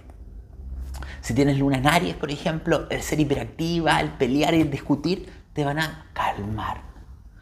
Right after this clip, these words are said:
Si tienes luna en Tauro, es que te hagan cariño, la piel, la comida, te va a tranquilizar. Si tienes luna en Géminis,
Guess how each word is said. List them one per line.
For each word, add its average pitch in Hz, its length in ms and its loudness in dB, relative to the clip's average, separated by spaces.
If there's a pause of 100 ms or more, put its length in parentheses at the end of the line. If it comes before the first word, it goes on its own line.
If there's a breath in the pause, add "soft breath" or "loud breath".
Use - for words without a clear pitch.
(120)
Si - 160 0
tienes 165 220 6
luna 170 200 4
en 139 160 0
Tauro, 180 680 0
es - 120 -18
que 127 120 -6
te 143 80 4
hagan 147 180 -2
cariño, 139 760 0
la - 280 0
piel, 156 400 2
la 135 100 2
comida, 170 520 -2 (260 loud breath)
te 131 160 -2
va 147 280 2
a 127 160 -4
tranquilizar. 117 920 -4 (540 loud breath)
Si 131 160 2
tienes 147 280 2
luna 156 260 2
en 131 100 2
Géminis, 165 580 2